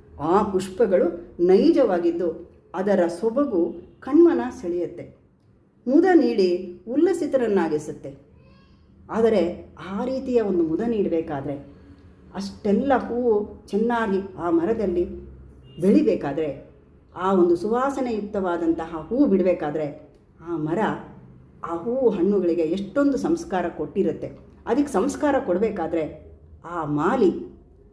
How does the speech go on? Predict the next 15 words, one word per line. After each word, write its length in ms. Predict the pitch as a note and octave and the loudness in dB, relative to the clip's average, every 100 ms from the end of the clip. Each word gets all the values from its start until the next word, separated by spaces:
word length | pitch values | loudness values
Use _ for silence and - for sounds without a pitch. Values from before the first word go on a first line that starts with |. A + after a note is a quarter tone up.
| E3+ | -6
ಆ 160 | F3+ | -2
ಮರವನ್ನು 580 | E3+ G3 B3+ A#3 F#3+ D3+ | 2 2 2 2 2 2
ಬೆಳೆಸುವಂಥ 460 | E3 C#4 B3 G3 D#3 | 0 -2 -2 -4 -6
ಮಾಲಿ 380 | D3+ D#3+ G3 - - - G3 | -6 -4 -4 -4 -10 -14 -8
ಅದಕ್ಕೆ 280 | C4 - | -6 0
ಎಷ್ಟು 280 | A3 - F4+ | 0 0 -2
ಚೆನ್ನಾಗಿ 540 | - G#3+ G#3+ F#3+ F#3+ E3 - - - | 0 2 4 4 2 0 -6 -12 -6
ಆರೈಕೆ 360 | A#3 D4 - | -2 0 0
ಮಾಡಿರ್ತಾನೆ 580 | G3 E3 E3+ - D#3 D3+ | 0 0 0 -4 -6 -4
ಅನ್ನೋದನ್ನ 380 | D3 C#3+ E3 C#3+ | -4 -4 -2 0
ನಾವು 240 | D#3+ D#3 D#3 D3 - - D#3+ | 2 0 -4 -8 -12 -16 -14
ಯೋಚನೆ 280 | D#3+ - | -10 -4
ಮಾಡಬೇಕು. 520 | F3+ C#3 C3 C3 - - - - - - - - - - - - - - - G#3 | -2 -2 -6 -10 -8 -10 -12 -20 -20 -20 -18 -18 -20 -20 -20 -20 -20 -18 0 4
ಮೇಲು 280 | D4 A4 | 6 6
ನೋಟಕ್ಕೆ 800 | E4+ B3+ G3 G3+ G3 E3+ - - | 6 4 0 2 2 2 -2 -12